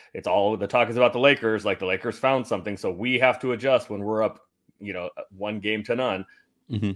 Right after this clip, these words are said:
Speaker 1: Psychological warfare. He's mess-, he's trying to, I'm not saying it's working, but he's trying to mess with Darvin's head about what should Darvin do, and do we need to adjust? Do we not? And True and I talk about this a lot. I don't know if I've said it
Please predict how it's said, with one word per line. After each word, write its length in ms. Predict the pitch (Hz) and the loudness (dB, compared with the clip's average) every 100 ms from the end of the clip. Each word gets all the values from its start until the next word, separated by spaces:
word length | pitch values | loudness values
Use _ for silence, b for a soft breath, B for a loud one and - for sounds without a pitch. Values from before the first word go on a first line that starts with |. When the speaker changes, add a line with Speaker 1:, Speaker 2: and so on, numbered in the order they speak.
| - | 2
Speaker 1:
Psychological 560 | 170 165 160 143 160 | 2 8 8 8 6
warfare. 300 | 156 - 82 | 6 6 0
He's 160 | 107 - | -6 -8
mess-, 300 | - 127 127 | -4 0 0
he's 220 | 123 127 - | -2 -10 -8
trying 340 | - 139 113 | -4 -2 -2
to, 140 | 110 117 | -4 -6
I'm 80 | |
not 160 | 101 92 | -6 -6
saying 140 | 98 | -6
it's 140 | 87 - | -8 -8
working, 280 | 107 85 82 | -10 -10 -12
but 120 | 104 | -10
he's 140 | 110 | -10
trying 400 | - - 113 101 | -10 -4 -2 -2
to 100 | 95 | -6
mess 280 | 98 98 - | -6 -6 -6
with 120 | 92 | -12
Darvin's 360 | 78 87 82 82 | -10 -10 -10 -10
head 240 | 98 82 | -8 -8
about 300 | 80 82 71 | -10 -12 -12
what 180 | 87 92 | -10 -12
should 160 | - 87 | -14 -14
Darvin 300 | 92 90 78 | -12 -10 -14
do, 140 | 82 | -18
and 140 | 80 - | -20 -12
do 140 | 104 | -8
we 100 | 127 | -4
need 160 | 156 160 | -4 -4
to 80 | 156 | -6
adjust? 360 | 147 151 151 | -4 -4 -6
Do 100 | 107 | -10
we 80 | 95 | -10
not? 280 | 90 101 131 _ _ _ _ _ _ _ - | -6 -6 -8 _ _ _ _ _ _ _ -2
And 340 | 127 110 104 - _ _ _ _ - | 0 0 -2 -10 _ _ _ _ -10
True 200 | - 180 | 0 2
and 80 | 170 | 6
I 80 | 135 | 6
talk 200 | 139 107 | 4 4
about 200 | 113 117 | 2 0
this 140 | 107 | -2
a 20 | |
lot. 120 | 113 113 | 0 2
I 60 | |
don't 120 | 120 | 2
know 80 | 110 | 0
if 100 | 101 | -2
I've 140 | 104 - | -4 -4
said 180 | 110 | -4
it 120 | 98 | -4